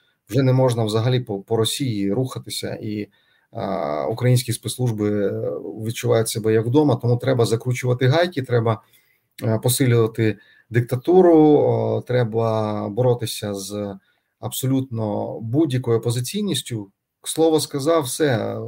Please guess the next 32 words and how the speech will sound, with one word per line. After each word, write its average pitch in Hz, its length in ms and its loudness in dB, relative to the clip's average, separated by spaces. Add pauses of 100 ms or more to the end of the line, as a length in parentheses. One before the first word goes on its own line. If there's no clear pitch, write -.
(400)
заграти 143 500 2
на 135 100 0
десять 139 320 0
років 127 520 0
і, 127 180 -4
і 123 80 -2
взагалі 127 400 -2
без 120 200 0
розмов. 110 380 -4
Тобто 123 280 -6 (220)
все 185 120 -2
це 170 120 0
буде, 143 260 2
я 139 100 4
впевнений, 135 380 0
використано 113 720 -2 (720)
пу-, 147 140 -8
якраз 131 440 -2
путінським 135 560 -2
режимом 175 400 -2
для 131 100 -2
того, 147 280 0
щоб 135 480 -4
посилювати 123 520 -4
диктатуру 127 560 -4
і 123 260 -4 (340)
контроль, 143 580 4
е, 107 420 -2
мобілізацію, 123 1000 0 (520)
е, 104 300 -4
російського 113 500 -4
населення. - 460 -8